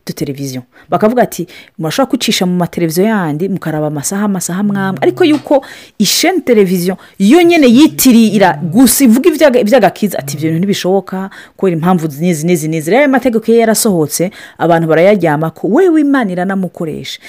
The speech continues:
Speaker 1: Imaze kumukoresha, ayo mategeko arahaba. Iyo hatahaba, hariho chaîne yitwa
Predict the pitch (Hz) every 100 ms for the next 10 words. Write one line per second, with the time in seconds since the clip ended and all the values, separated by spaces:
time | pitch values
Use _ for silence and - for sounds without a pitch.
0 | - - 247 294 214 - 220 220 170 143
1 | - 151 160 _ _ 170 175 190 202 220
2 | - 170 165 175 - 220 311 262 - -
3 | 175 226 180 151 220 285 - 247 180 165
4 | -